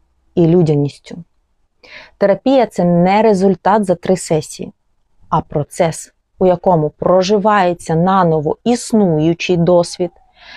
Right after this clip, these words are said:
переосмислюється цей існуючий досвід в безпечному просторі і за підтримки, і народжується новий досвід, і нове розуміння себе.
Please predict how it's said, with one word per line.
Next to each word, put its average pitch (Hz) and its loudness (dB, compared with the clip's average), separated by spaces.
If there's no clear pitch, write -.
переосмислюється 214 2
цей 208 2
існуючий 208 0
досвід 190 0
в - 2
безпечному 190 0
просторі 180 0
і 190 2
за 175 2
підтримки, 180 -2
і 190 2
народжується 175 0
новий 170 0
досвід, 160 -4
і 202 2
нове 175 2
розуміння 170 -2
себе. 160 -10